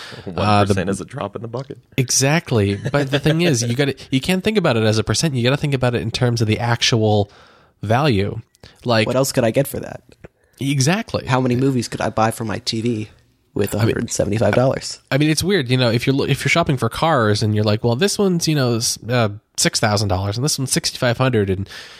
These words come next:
Speaker 1: you know, I'm gonna get the one that's sixty-five hundred because I like the color of the seats better." It's like, "Well, is that really worth five hundred dollars?" <laughs> You know?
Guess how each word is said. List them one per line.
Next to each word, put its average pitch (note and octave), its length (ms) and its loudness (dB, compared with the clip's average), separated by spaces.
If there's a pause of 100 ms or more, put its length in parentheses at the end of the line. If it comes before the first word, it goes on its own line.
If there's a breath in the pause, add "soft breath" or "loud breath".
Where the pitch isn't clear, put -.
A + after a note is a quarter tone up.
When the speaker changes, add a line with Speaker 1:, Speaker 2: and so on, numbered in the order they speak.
(120 loud breath)
Speaker 1:
you A#2+ 80 0
know, A#2 60 4
I'm A#2+ 120 2
gonna E3+ 140 2
get E3 120 2
the C3 100 2
one C3 120 2
that's B2 140 -4
sixty-five B2+ 440 -2
hundred C3 280 0
because A2 400 0
I A2+ 100 0
like B2+ 300 0
the A#2 180 2
color B2 300 0
of A2+ 60 -4
the A2 80 0
seats A#2+ 200 0
better." - 240 -4
It's - 160 -10
like, G#2+ 180 -4
"Well, E3+ 440 0 (500 loud breath)
is B2+ 120 -2
that E3 120 0
really E3+ 180 2
worth D#3 200 0
five D3+ 240 0
hundred C#3+ 240 2
dollars?" B2+ 880 0
<laughs> - 420 -4
You F3 160 2
know? D#3+ 200 2